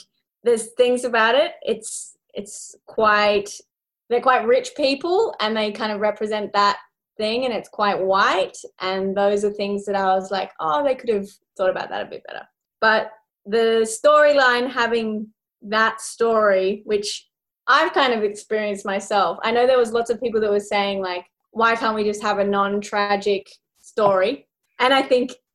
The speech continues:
I don't know, for me, I was like, "I haven't had any story, so I'll take it."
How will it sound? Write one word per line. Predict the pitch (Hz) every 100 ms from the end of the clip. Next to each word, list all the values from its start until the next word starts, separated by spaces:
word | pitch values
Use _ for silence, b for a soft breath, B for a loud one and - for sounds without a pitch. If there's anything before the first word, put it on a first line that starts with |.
| -
I | 254
don't | 247 233
know, | 214 208
for | 202 240
me, | 247 262
I | 226
was | 226
like, | 220 202 202 -
"I | 233
haven't | 277 269 262
had | 226
any | 214 247 262
story, | 262 233 190 190
so | 202
I'll | 208
take | 202 247 240
it." | 214